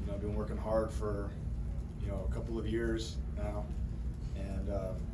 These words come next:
I don't know, it's kind of emotional, you know, like, uh, <clears throat> these guys have been fighting for this for every day. And there's been some tough times, um, you know,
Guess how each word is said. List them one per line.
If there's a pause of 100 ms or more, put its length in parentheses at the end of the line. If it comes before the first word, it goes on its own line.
(1500)
I
don't
know,
it's
kind
of
emotional,
you
know,
like,
uh, (840)
<clears throat> (300)
these
guys
have
been
fighting (360)
for
this
for (880)
every
day. (420)
And
there's
been
some
tough
times, (600)
um, (600)
you
know,